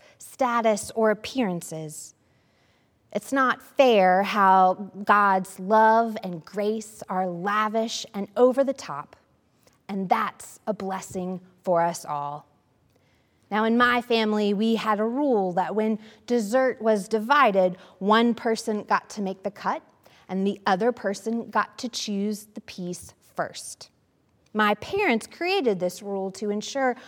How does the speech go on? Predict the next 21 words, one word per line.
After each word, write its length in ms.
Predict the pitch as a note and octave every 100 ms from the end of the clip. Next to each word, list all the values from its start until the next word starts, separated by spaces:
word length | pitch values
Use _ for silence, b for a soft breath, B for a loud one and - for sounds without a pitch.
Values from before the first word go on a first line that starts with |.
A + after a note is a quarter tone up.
| B B
my 160 | A3 G3+
brother 560 | A3+ B3+ B3+ A#3+ A3
and 280 | A3 G#3 G3+ -
I 320 | G3 G3 F#3+
were 240 | F3 E3+
fair 640 | - - F4 C4 F3+ E3 D#3+
when 140 | F3+
it 140 | F3+ -
came 340 | A3+ F#3+ F#3+
to 260 | F#3 G3 F#3
dividing 600 | F#3+ F3+ F#3 F3 F3 F3+ B B
brownies, 680 | G3 G3 F3+ F3 F3+ F3+ -
cake, 480 | - F#3 F3+ - - -
and 260 | G3 F3+ F3
pie, 580 | - D#3+ D3 D#3 G#3+ C4+ b b b b b b
because 280 | A3 C4 G#3 -
we 300 | G#3 C4 C4+
were 340 | B3 A#3 A3 - -
focused 600 | C4+ A#3+ G#3+ F#3 - -
on 280 | G3 F#3+ F#3
sharing 800 | - - - A#3 G3+ F#3 F3 F3